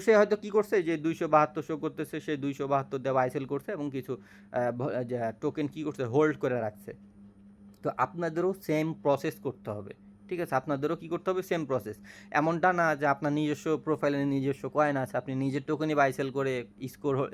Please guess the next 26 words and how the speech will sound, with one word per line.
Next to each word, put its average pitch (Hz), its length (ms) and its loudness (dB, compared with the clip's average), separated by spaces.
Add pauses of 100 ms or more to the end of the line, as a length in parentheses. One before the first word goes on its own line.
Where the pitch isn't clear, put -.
(140)
স্কোর 135 260 -4
জেনারেট 127 360 -2
করবেন, 123 260 -4 (400)
then 127 200 2
আপনি 131 180 -8
টপে 131 260 2
চলে 139 180 0
যাবেন, 139 200 0
এরকম 131 260 -4
না। 113 140 -2
কারণ 123 200 -4
এখানে 135 220 -4
কিন্তু 143 200 -4
তারা 143 160 4 (280)
একদম 135 200 -4 (140)
স্পষ্ট - 260 -6 (120)
বলে 139 160 0
দিয়েছে, 131 260 -8
যেটা 127 200 -2
আমি 127 160 -2
দেখলাম 139 280 -2
উইকলি 131 280 -2 (100)
স্কোরে, 139 240 -4 (100)
যে 180 60 2 (680)
ক্রিয়েটর 160 460 4 (140)
সাপোর্টেড, 135 460 4